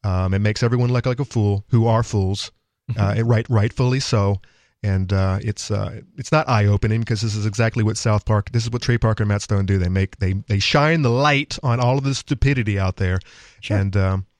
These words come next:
Speaker 1: you know, who knows?
Speaker 3: So we've been talking about digital currency a lot here on Free Talk Live. Uh, one of the ones I want to talk about is the Chinese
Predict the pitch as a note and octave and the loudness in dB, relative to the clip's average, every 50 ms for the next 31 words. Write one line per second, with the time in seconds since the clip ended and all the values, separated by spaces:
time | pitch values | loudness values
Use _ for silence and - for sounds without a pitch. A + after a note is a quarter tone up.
0 | _ _ _ _ _ A2 G2 G2+ G#2 A#2+ A#2+ A2+ A2 G2+ F#2+ - - - _ _ | _ _ _ _ _ -6 -2 0 2 2 2 2 2 0 -2 -4 -8 -14 _ _
1 | _ _ _ _ _ _ _ _ _ _ _ _ _ _ _ _ _ _ _ _ | _ _ _ _ _ _ _ _ _ _ _ _ _ _ _ _ _ _ _ _
2 | _ - - C4 C4+ B3+ A#3 C#4+ B3+ D#4 C#4 D#4+ D4+ C#4+ D4+ D4 C4 A#3+ F#3 D#3+ | _ -2 0 0 2 2 0 -2 -4 -2 -2 -2 -2 0 -2 -2 -2 -2 -2 0
3 | D3 A#3 A3+ - G#3+ G3 F3+ - - F#3 E3+ D#3 C#3 - - - D#3+ D3+ - D#3 | -2 -2 -2 0 -2 -2 -4 -4 -4 -4 -4 -4 -4 -4 -6 -6 -6 -4 -2 -2
4 | D#3 D#3 D3+ E3 E3 D3+ G#2 - _ - - - - - - C#3+ C3+ B2 - B2 | -2 -2 0 0 0 -2 -2 -6 _ -10 -10 -10 -10 -8 -4 -4 -4 -4 -4 -4
5 | B2+ A#2+ A2+ - - - C#3+ B2 - C3+ B2 - - C3 A#2+ A#2 A#2+ C#3+ E3+ D#3+ | -4 -4 -6 -8 -6 -8 -6 -6 -4 -6 -6 -6 -6 -6 -4 -4 -2 -2 -4 -4
6 | - - _ _ _ _ _ _ D#3 E3+ E3+ F#3 A#3+ D#4 F#4 D#4 D4 A#3 G#3+ G#3+ | -6 -16 _ _ _ _ _ _ -2 -2 0 0 0 0 0 0 0 0 0 0
7 | G3 F3 F#3+ F#3+ F#3+ F3+ - E3 E3+ F3 D3 E3+ D#3 F3 F#3 - - F3 E3 - | 2 0 0 0 0 -4 -4 -6 -6 -4 -4 -2 0 0 -2 0 -2 -4 -4 -4
8 | - F#3+ E3 - - G#3+ A#3+ C#4 C4 C4+ D4 D4 A#3+ B2+ - - - - | -6 -6 -6 -6 -4 -4 -2 -2 -2 -2 -2 -2 -4 -4 -6 -8 -8 -10